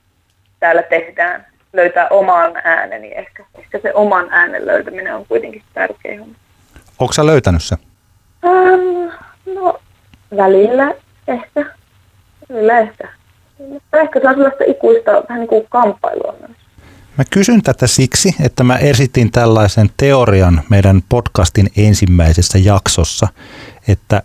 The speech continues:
Speaker 2: sä mieluummin teet itse kuin annat esimerkiksi soundin jonkun ulkopuolisen ihmisen käsiin.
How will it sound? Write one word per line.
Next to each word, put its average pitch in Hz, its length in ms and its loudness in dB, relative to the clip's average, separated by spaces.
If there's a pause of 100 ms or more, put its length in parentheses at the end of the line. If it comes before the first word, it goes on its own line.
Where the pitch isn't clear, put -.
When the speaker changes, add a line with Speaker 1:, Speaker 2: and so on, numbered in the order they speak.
Speaker 2:
sä - 160 0
mieluummin 110 720 4 (200)
teet 104 340 0
itse 127 360 0 (100)
kuin 92 220 2
annat 98 300 4
esimerkiksi 95 540 2
soundin 98 440 2
jonkun 90 400 2
ulkopuolisen 90 800 0
ihmisen 87 520 2
käsiin. 95 520 0